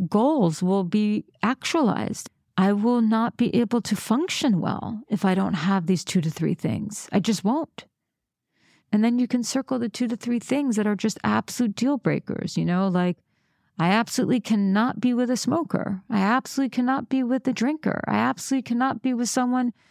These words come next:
you know, who wants kids because I don't want kids." So these are the things we really need to think about. There's no perfect person out there. They don't exist.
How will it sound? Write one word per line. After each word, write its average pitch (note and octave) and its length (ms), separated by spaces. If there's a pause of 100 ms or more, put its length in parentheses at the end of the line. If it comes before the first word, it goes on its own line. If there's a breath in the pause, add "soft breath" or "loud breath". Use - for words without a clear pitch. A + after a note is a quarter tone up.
(600 soft breath)
you G#3 120
know, A3 160
who B3+ 160
wants A#3+ 320
kids D4+ 400
because G#3+ 200
I D4 120
don't D4 160
want - 240
kids." - 500 (960)
So A3+ 520 (240)
these B3+ 240
are F4 80
the E4+ 80
things F4+ 260
we D4 80
really C#4 240
need C4+ 160
to C4+ 120
think - 280
about. - 400 (640)
There's G#3 240
no A3+ 640
perfect G#3+ 640
person E3 400
out - 180
there. - 320 (560)
They A#3+ 100
don't D4+ 200
exist. D#4+ 500